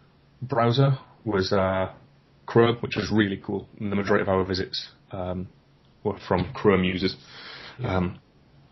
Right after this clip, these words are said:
Speaker 1: also, Sky is investing really heavily in mobile at the moment. So the last nine months I was there, I didn't touch a single desktop browser anywhere. Uh, we were working on mobile-specific products.
Speaker 2: Right.
Speaker 1: So we were just supporting,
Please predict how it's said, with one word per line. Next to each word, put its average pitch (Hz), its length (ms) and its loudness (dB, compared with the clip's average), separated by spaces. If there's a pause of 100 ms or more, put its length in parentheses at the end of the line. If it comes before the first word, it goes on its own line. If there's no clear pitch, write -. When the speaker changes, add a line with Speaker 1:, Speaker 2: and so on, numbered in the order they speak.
(280)
Speaker 1:
also, 120 300 4
Sky 101 360 2
is 98 200 0
investing 95 680 -2
really 92 300 4
heavily 92 400 0
in 90 80 -2
mobile 92 460 0
at - 80 -4
the 101 40 -4
moment. 95 340 -2 (420)
So - 160 -4
the 95 60 4
last 104 280 2
nine 98 400 -2
months - 220 -8
I 92 120 -2
was - 200 -6
there, - 240 -6 (200)
I 98 140 -2
didn't 95 180 -2
touch - 220 -6
a - 40 -8
single 90 320 2
desktop - 440 -2
browser 90 300 4
anywhere. 87 320 -2 (200)
Uh, 90 60 -2
we 95 120 0
were 92 120 -4
working 92 280 -2
on 92 100 -4
mobile-specific 92 880 -4
products. 95 420 -6 (340)
Speaker 2:
Right. 113 280 -2
Speaker 1:
So 101 80 -2
we 95 160 0
were 92 80 -6
just 92 180 -6
supporting, 95 840 -4